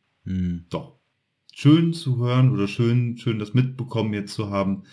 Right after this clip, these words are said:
Speaker 2: dass, äh, viele von euch da draußen, äh, das zu hören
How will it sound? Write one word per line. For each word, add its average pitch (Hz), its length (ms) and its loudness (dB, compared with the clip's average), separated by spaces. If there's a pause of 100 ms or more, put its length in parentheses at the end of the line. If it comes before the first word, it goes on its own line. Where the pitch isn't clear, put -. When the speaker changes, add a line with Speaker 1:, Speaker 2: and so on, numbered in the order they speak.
(400)
Speaker 2:
dass, 92 400 -4
äh, 85 420 -6 (160)
viele 120 300 2
von 101 160 -4
euch 98 180 0
da 104 100 -4
draußen, 87 720 -4 (720)
äh, 85 300 -6 (360)
das - 300 -10 (1040)
zu 98 300 -8
hören 123 800 4